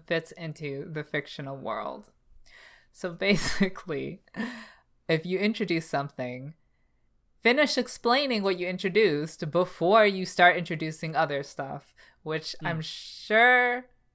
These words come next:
Speaker 1: is your problem with Attack on Titan. <laughs>
Speaker 2: Uh, it's, it's certainly part of it.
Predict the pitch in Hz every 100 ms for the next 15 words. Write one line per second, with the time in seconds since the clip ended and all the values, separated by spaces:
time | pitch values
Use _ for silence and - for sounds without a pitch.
0 | - 165 156 165 170 135 135 139 135 139
1 | 139 135 127 135 135 135 123 - 78 202
2 | - - - - - - - - - -
3 | 196 208 196 202 185 226 208 214 170 226
4 | 240 208 - 208 240 180 147 151